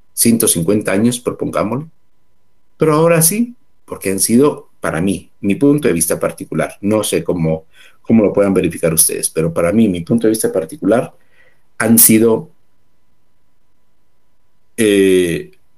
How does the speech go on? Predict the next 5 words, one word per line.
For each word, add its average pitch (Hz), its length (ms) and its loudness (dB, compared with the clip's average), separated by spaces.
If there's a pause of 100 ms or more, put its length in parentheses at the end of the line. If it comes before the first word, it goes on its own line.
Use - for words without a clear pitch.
(520)
violentados 208 800 -2
sus 85 240 -10
derechos, 82 640 -10 (800)
sus - 260 -6
tierras, 98 600 -6